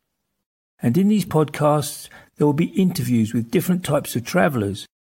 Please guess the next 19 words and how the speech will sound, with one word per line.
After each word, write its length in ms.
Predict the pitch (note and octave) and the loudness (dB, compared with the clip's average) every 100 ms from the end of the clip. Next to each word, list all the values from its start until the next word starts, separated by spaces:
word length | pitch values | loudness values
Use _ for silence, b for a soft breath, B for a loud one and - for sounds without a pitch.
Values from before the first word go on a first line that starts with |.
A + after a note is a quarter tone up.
| _ - | _ -2
and 120 | C3 | 0
the 60 | C3 | 0
strange 460 | - F#3 G3 - | 2 2 2 0
characters 720 | - F3+ D#3 - B2 A#2+ - - - | 0 2 0 -2 -2 0 -2 -8 0
that 120 | D3 | 2
I've 160 | D3+ D3+ | 4 4
met 380 | D3+ D#3 - - | 2 0 -4 -8
on 140 | C#3+ B2+ | -2 2
the 100 | A#2 | 4
road, 400 | A#2+ A2+ G#2+ - - _ _ _ _ _ _ _ _ _ - | 4 2 0 -6 -14 _ _ _ _ _ _ _ _ _ -2
with 100 | A#2 | -2
stories 500 | - - D#3 D#3+ D#3 | -2 0 2 4 4
and 80 | D3 | 2
anecdotes 540 | D3+ C#3+ D3 C#3+ - | 2 0 0 0 0
from 140 | - | -4
the 100 | B2+ | -2
last 380 | B2 C3 B2 - | 0 0 -2 -2
thirty-two 540 | D3 C#3 C3+ C3+ C#3+ C3+ | 0 0 -2 -4 0 2
years 540 | B2+ A#2+ A#2+ B2 A#2+ | 2 2 0 -4 -8